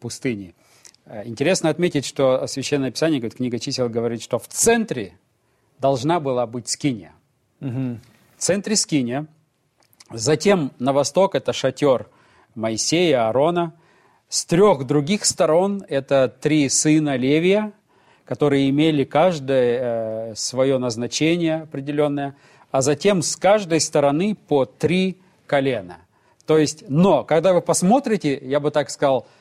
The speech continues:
Speaker 1: э, снимок бы сделали с самолета, да, или с вертолета, вы бы увидели очень интересную картину. Э,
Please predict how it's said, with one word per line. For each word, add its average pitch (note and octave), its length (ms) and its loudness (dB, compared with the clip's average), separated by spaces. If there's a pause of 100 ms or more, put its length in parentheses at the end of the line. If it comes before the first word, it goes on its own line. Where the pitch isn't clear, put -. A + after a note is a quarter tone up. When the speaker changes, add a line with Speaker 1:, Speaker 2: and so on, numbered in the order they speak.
(160)
Speaker 1:
э, B2 500 2
снимок F3 560 2
бы C3+ 160 0
сделали D3 580 2
с - 280 -6
самолета, D#3 680 2
да, D#3+ 240 0
или C3 360 -4 (220)
с - 120 -8
вертолета, C3+ 640 0 (240)
вы D3 180 0
бы E3 160 4
увидели F#3 400 2
очень D#3+ 280 0
интересную D#3+ 500 -2
картину. C3+ 520 -4 (540)
Э, A#2 380 -6